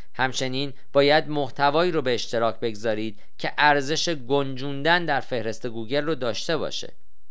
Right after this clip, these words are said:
اگر ربات‌های خزنده نتونن صفحات مختلف وبسایت شما رو پیدا بکنن، یعنی به اون دسترسی داشته باشن و اونها رو بخزن، ایندکس شدن وبسایت شما مدت زمان بیشتری طول خواهد کشید.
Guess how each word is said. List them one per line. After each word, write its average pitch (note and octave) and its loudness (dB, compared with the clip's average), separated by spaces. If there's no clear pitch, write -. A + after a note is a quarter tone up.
اگر D3 2
ربات‌های C3 0
خزنده B2+ 0
نتونن D3 -2
صفحات A2 -2
مختلف G#2+ -4
وبسایت A2+ -4
شما A2+ -4
رو A2 -2
پیدا A2 -2
بکنن، A2 -2
یعنی B2+ 0
به A#2 2
اون A#2 0
دسترسی G#2+ 0
داشته A#2 0
باشن G#2+ -2
و A2 -2
اونها C3 0
رو C3 4
بخزن، A2 0
ایندکس C3+ 0
شدن A#2 0
وبسایت A2+ -2
شما A#2 -2
مدت B2 2
زمان A#2 -2
بیشتری G#2+ -2
طول D#2+ -6
خواهد - -6
کشید. - -6